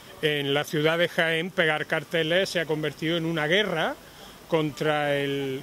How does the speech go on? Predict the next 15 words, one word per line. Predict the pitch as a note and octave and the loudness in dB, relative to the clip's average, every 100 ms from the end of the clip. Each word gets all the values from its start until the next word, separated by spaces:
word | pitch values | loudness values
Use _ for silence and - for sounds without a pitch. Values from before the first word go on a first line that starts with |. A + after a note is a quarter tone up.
| D#3+ | -4
el | D3 | -2
alcalde | C#3 C3+ E3 D#3+ D3+ D3+ | -2 -2 0 0 0 0
del | C#3+ C#3 C3+ C3 | 0 0 -2 -4
P | D3 B2+ | -4 -2
P, | F#3+ G#3 | 0 0
el | G#3 | 0
presidente | F3 D#3+ D3+ D3 | -2 0 -2 -2
del | D3+ | -4
Partido | D3+ C#3 D3 D3 | -4 -6 -4 -4
Popular, | C#3 C#3 D3 D3+ | -4 -6 -4 -4
José | D#3 C#3+ C3+ | -6 -8 -6
Enrique | C3 C#3 | -6 -6
Fernández | C#3 C#3+ C#3+ C#3 D3 | -6 -4 -4 -2 0
de | |
Moya, | D3+ D#3+ D#3+ G3+ | 2 2 2 2